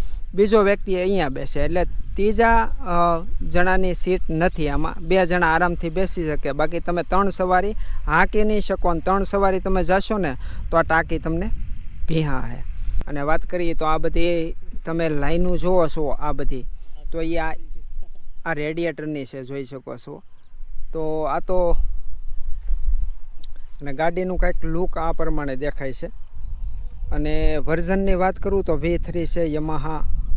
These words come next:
આર વન ફાઈવ વી થ્રી. તો આવી રીતનું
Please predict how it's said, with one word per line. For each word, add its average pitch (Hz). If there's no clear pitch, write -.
આર 151
વન 156
ફાઈવ 165
વી 147
થ્રી. 156
તો 143
આવી 147
રીતનું 147